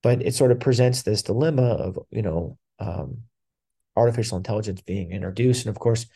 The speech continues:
this is another issue at the heart of the sag aftra and W G A disputes, um, with the studios, right?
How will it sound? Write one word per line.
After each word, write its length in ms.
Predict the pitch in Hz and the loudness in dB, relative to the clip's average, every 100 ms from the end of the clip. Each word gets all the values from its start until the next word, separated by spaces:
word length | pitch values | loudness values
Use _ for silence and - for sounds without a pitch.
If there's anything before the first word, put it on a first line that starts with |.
| _ _ _ - | _ _ _ -2
this 140 | 123 | 2
is 100 | 131 | 4
another 260 | 131 135 127 | 4 4 4
issue 460 | 127 139 - 110 | 2 0 0 0
at 100 | 107 | 0
the 100 | 92 | -2
heart 240 | 95 110 110 | -2 -2 -2
of 80 | |
the 80 | 95 | -4
sag 340 | 98 107 107 101 | -4 -4 -4 -6
aftra 420 | 92 98 - 95 | -6 -6 -4 -2
and 280 | 101 92 - _ _ _ _ | -2 -4 -10 _ _ _ _
W 260 | 110 107 110 | -2 0 0
G 260 | 104 92 92 | -2 0 0
A 40 | |
disputes, 720 | 92 87 - 95 101 101 - - | -2 -6 -4 -2 -2 -4 -10 -10
um, 320 | 82 78 - | -8 -8 -8
with 160 | - 90 | -8 -6
the 100 | - | -6
studios, 680 | - 156 135 - - - - _ _ _ - | 2 2 2 -2 -6 -12 -18 _ _ _ -8
right? 360 | - 87 110 | -2 0 0